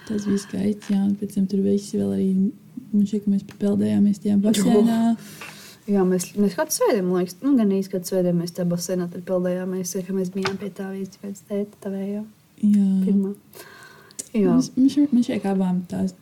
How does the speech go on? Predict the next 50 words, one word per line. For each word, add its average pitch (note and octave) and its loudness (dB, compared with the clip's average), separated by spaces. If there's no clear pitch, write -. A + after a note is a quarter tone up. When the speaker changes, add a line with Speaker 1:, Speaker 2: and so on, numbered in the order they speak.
Speaker 1:
viesģimenes G3 2
bija F#3+ -4
tāds, F#3 -6
nu, G3 4
rīktī-, G3 2
rīktīgi G3 2
sweet. G3+ 0
Tā F#3+ -4
Speaker 2:
Jā. E3+ 2
Speaker 1:
kā F#3+ 0
Speaker 2:
Ļoti F3+ 0
pateicīgi. E3+ -4
Bezgalīgi F3+ 0
pateicīgi E3+ -4
esmu E3+ -4
par F3 -2
viņiem. F3 2
Es - -18
nezinu, F#3 2
es F3+ -6
nezinu, F3+ 4
ka, F3 -2
ka, - -16
kas F#3 -2
pa F#3+ 0
augstākiem F3+ -2
spēkiem F3+ -2
man F3 2
stāvēja G3+ 0
klāt, A#3 -2
ka G#3+ -4
man G3 2
tika F#3+ -6
piešķirt F#3+ -2
tādi F3+ -4
cilvēki, F#3 -2
kuriem F3+ 0
es F3 -12
tiešām F3+ -2
dzīvēju F3+ 2
visu F3 -4
vasaru F3+ -6
kopā, F3+ -2
bet, F3 -4
nu, F3+ 2
es E3+ -6
esmu F3 -2
nenormāli E3+ 0
pateicīga, F3+ -4
nu. F3+ 2